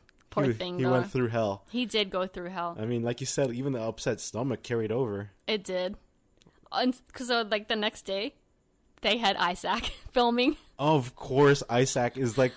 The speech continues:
Speaker 2: "Why would you do that the
Speaker 1: Why
Speaker 2: day?
Speaker 1: would
Speaker 2: Why
Speaker 1: he?
Speaker 2: would you,
Speaker 1: He could have waited, like, the
Speaker 2: why
Speaker 1: week
Speaker 2: would
Speaker 1: after.
Speaker 2: you do that the day
Speaker 1: 'Cause it's
Speaker 2: before
Speaker 1: fucking Bang
Speaker 2: Isaac?"
Speaker 1: Chan.
Speaker 2: Bang, come on, man. <laughs> Like
Speaker 1: And for those that don't know, um,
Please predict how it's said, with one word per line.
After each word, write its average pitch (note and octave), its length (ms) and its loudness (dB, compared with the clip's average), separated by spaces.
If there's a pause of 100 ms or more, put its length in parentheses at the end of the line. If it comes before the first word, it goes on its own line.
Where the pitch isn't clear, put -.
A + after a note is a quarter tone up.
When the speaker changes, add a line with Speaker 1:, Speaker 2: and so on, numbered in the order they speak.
(100)
Speaker 2:
"Why G#3 180 8
would C4 320 0
you D4 140 -2
do D3+ 380 -2
that F3+ 240 4
the C3+ 140 0
Speaker 1:
Why F3 260 10
Speaker 2:
day? G3 180 6
Speaker 1:
would E4 140 6
Speaker 2:
Why G3+ 100 8
Speaker 1:
he? A#3 80 6
Speaker 2:
would G#3+ 100 2
you, G3+ 240 -2
Speaker 1:
He D4 140 0
could F4 140 2
have D#4+ 140 0
waited, G#3 580 0
like, C3+ 260 -2
the F3 60 -2
Speaker 2:
why G3 80 2
Speaker 1:
week G#3+ 100 4
Speaker 2:
would A#3 80 2
Speaker 1:
after. G#3 300 6
Speaker 2:
you G#3 80 4
do G3 40 6
that G3+ 220 6 (360)
the F#3+ 80 4
day D3+ 300 -4
Speaker 1:
'Cause D4+ 140 4
it's A3 160 4
Speaker 2:
before G#3+ 160 4
Speaker 1:
fucking A3 200 8
Bang F#3 240 -2
Speaker 2:
Isaac?" G3 260 2
Speaker 1:
Chan. G3 280 0 (600)
Speaker 2:
Bang, F#3 420 -4
come G#3 200 -6
on, F#3 200 2
man. E3 400 2
<laughs> D3+ 60 -14
Like D#3+ 420 2 (100)
Speaker 1:
And B3 220 4
for B3+ 160 4
those C#4 240 6
that C4+ 240 2
don't G#3+ 300 2
know, G#3 480 0
um, F3+ 480 0